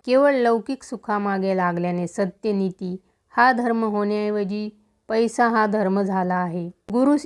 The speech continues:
ईश्वर मानून त्यांचे अधिष्ठान जपले पाहिजे, असेही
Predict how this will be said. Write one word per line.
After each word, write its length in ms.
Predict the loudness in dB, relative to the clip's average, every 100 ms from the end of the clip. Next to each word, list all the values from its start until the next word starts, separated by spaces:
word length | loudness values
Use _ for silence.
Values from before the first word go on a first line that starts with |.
| -4
ईश्वर 400 | -8 -2 0 0
मानून 420 | 0 0 -2 -2
त्यांचे 360 | -2 -2 -2 -2
अधिष्ठान 640 | -2 -2 -4 -2 -2 0
जपले 320 | 0 -2 -4
पाहिजे, 500 | -2 -2 -2 -2 -6 -8 _ _ _ -4
असेही 420 | 0 2 2